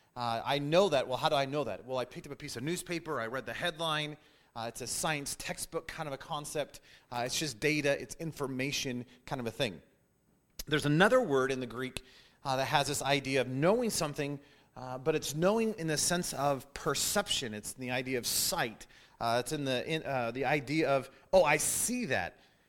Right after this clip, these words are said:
And again, we're not talking about a physical sight. We're talking about a perception. It's an understanding. It's a,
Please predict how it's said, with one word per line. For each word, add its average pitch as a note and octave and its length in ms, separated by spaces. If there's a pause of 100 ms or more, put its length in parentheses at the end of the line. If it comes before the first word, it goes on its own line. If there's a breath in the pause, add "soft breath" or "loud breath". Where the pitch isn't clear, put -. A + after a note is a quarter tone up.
And C#3+ 60
again, D3 280
we're D3+ 100
not D3+ 140
talking E3+ 200
about D3 160
a A#2+ 60 (200)
physical G#3+ 500
sight. B2 320
We're - 80
talking E3 380
about C3 220
a A2 180 (380 loud breath)
perception. - 880
It's A#2+ 160
an C3 80
understanding. D#3 960
It's A2 220
a, A2+ 200